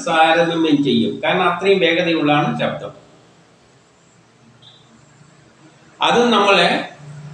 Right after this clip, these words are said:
ശബ്ദദേവതകളുമായിട്ട് ഒത്തുചേർന്നുകൊണ്ട് നമ്മുടെ അടുത്തേക്ക് വരട്ടെ. അപ്പം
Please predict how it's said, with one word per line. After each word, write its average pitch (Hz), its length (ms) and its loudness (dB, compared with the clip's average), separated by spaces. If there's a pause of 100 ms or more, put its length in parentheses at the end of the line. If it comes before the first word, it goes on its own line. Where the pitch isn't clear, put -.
(120)
ശബ്ദദേവതകളുമായിട്ട് 196 1500 2
ഒത്തുചേർന്നുകൊണ്ട് 147 1400 0 (260)
നമ്മുടെ 143 340 0
അടുത്തേക്ക് 120 600 0
വരട്ടെ. 110 480 -4 (220)
അപ്പം 180 360 -8